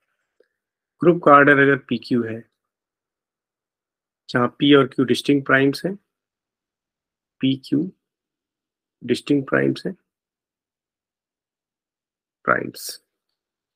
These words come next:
डिस्टिंक्ट प्राइम्स हैं, और p less than q है, p less than q है। Group का ऑर्डर पी क्यू हो,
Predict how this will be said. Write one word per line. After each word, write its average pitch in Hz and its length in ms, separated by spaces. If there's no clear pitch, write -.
डिस्टिंक्ट 135 440
प्राइम्स 131 380
हैं, 185 80
और 131 240
p 165 100
less 131 260
than 123 180
q 110 200
है, 104 140
p 143 140
less 110 280
than 110 180
q 113 200
है। 107 100
Group 160 240
का 147 60
ऑर्डर 143 200
पी 139 180
क्यू 151 240
हो, 151 100